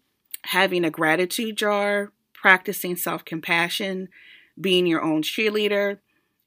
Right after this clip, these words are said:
and putting up, like, Post-it notes with uplifting reminders, scriptures, affirmations, something that will remind you to encourage yourself and, and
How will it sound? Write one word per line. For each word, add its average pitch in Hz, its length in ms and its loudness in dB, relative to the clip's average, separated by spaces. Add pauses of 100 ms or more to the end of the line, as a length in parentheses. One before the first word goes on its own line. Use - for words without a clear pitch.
(140)
and 175 360 0
putting 285 260 4
up, 254 180 2
like, 151 240 -4 (120)
Post-it 202 440 -2
notes 185 400 -4
with 165 300 -2 (100)
uplifting 175 560 -2
reminders, 160 720 -2
scriptures, - 640 -8
affirmations, 151 720 -2
something 170 400 -4
that 156 280 -2 (760)
will 170 220 2
remind 165 600 4
you 156 180 0
to 147 760 -4 (400)
encourage 156 560 -2
yourself 151 560 -6 (100)
and, 147 420 -6
and 151 280 -10